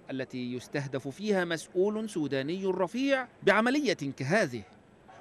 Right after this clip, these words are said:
وهو أسلوب دخيل وغير معروف في الساحة السياسية السودانية، ملمحا بذلك إلى وجود بصمات خارجية في المحاولة الفاشلة. تحالف قوى الحرية والتغيير من جهته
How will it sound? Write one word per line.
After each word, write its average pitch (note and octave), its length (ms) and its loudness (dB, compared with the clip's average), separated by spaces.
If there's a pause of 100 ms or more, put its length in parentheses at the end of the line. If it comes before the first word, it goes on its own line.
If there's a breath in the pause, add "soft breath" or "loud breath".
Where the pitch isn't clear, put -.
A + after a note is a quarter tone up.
(100)
وهو C3 280 0
أسلوب C3+ 420 -4
دخيل A3+ 380 -2
وغير C#3 480 0
معروف F#3+ 500 0
في A3+ 160 -6
الساحة G3+ 380 0
السياسية D3 680 -2
السودانية، B2+ 840 -4 (220)
ملمحا C3 480 0
بذلك G3+ 680 2 (300 loud breath)
إلى E3 180 6
وجود D#3+ 540 4
بصمات F#3 600 0
خارجية F3+ 720 2 (260 loud breath)
في - 100 -4
المحاولة A3+ 560 2
الفاشلة. G#2+ 520 -12 (800)
تحالف B3+ 460 6
قوى G3+ 320 6
الحرية E3 540 0
والتغيير D#3 580 0
من C#3+ 160 -2
جهته A#3 480 0